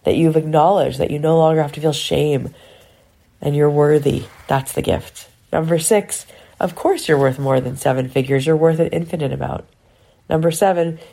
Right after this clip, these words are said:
being empowered and bold doesn't make you superficial. It makes you awesome. And number eight, enough is enough. This is the year. We're gonna close the gap. You're not gonna play small. You're not gonna hide.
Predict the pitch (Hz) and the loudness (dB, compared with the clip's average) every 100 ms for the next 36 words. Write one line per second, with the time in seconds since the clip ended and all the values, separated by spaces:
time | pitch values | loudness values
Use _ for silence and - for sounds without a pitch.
0 | _ 208 269 403 269 147 151 170 160 147 | _ 0 2 2 0 0 2 2 0 -2
1 | 143 143 160 156 156 156 147 147 151 147 | 0 0 2 0 0 -4 -6 -6 -8 -6
2 | 147 135 131 - 117 - - 117 135 - | -8 -4 -4 -4 -6 -6 -6 -4 -4 -6
3 | 85 - - - - - - _ _ - | -6 -6 -8 -8 -6 -8 -10 _ _ -20
4 | - - - 175 160 - 151 160 - 156 | -20 -8 -2 0 0 2 2 2 2 0
5 | 151 147 151 147 143 139 - - _ _ | 0 -2 -4 -2 -2 -4 -8 -20 _ _
6 | _ _ _ - 247 220 196 196 214 240 | _ _ _ -2 0 0 -2 -2 2 2
7 | 131 - _ _ _ 180 175 190 185 208 | 0 -4 _ _ _ -8 -2 -2 2 2
8 | 208 208 139 107 - - _ _ - - | 2 0 0 -2 -4 -14 _ _ -20 -6
9 | 160 165 170 208 202 226 208 185 175 175 | 0 0 0 -2 0 -2 -2 -4 -2 0
10 | 180 175 - - 170 156 180 208 175 143 | -2 -4 -14 -4 -2 0 0 0 0 -2
11 | 143 143 | 0 -4